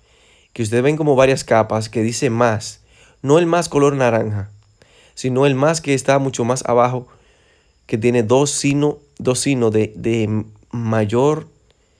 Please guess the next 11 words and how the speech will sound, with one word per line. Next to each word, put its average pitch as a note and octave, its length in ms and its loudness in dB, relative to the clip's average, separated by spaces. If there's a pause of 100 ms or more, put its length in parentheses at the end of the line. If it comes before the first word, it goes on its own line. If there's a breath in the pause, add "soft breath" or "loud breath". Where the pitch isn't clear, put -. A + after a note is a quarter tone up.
(480)
mayor A2 580 -2
que. G2+ 360 -4 (1000)
Es - 160 -10
como B2+ 220 -4
si A#2 120 -8
fuera A#2+ 420 2
un, A2 680 -6 (1900)
un B2 160 -2
hexágo-, A#2+ 340 0
un B2 200 -6
hexágono. A2 580 0